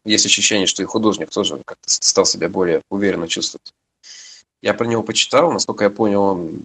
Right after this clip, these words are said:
до этого комиксы вообще не делал, он занимался концептами кино.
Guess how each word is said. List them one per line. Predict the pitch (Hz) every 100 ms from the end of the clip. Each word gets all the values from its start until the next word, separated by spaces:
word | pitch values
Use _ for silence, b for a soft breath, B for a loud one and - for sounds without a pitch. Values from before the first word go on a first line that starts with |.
| _ -
до |
этого | 101 95 95
комиксы | 104 95 - 82
вообще | 85 -
не | 139 113
делал, | 101 80 65
он | 78
занимался | - 90 90 90 - -
концептами | 92 - 98 - 73 - _
кино. | - 87 95